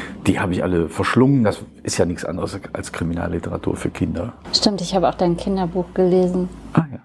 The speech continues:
Speaker 2: Das hat mir auch sehr gut gefallen. Und der hat auch in Köln gewohnt früher.
Speaker 1: Ja, richtig. Ich habe früher ganz gerne in den Geschichten, äh, so, so den Blick, den, den Blickwinkel des Hinzukommenden eingenommen. Also jemand, der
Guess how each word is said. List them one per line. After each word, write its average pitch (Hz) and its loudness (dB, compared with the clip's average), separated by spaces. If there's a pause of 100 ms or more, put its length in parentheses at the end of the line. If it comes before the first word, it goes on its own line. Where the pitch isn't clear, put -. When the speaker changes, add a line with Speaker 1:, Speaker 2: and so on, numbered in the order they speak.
(140)
Speaker 2:
Das - -10
hat - -4
mir 180 6
auch 175 0
sehr 175 2
gut 170 -2
gefallen. 170 2
Und 190 2
der 208 4
hat 214 -2
auch 170 0
in 160 -2
Köln 165 0
gewohnt 165 -4
früher. 165 -2 (600)
Speaker 1:
Ja, 185 8
richtig. 208 2
Ich 110 0
habe - -6 (280)
früher 165 4
ganz 190 0
gerne 196 2 (540)
in 135 4
den 123 2
Geschichten, 143 0
äh, 127 0
so, 127 0
so 120 2
den 113 4
Blick, - -2 (280)
den, 117 2
den 107 2
Blickwinkel 123 2
des - -2
Hinzukommenden 104 2 (200)
eingenommen. 90 -2
Also 90 0
jemand, 101 2
der 98 6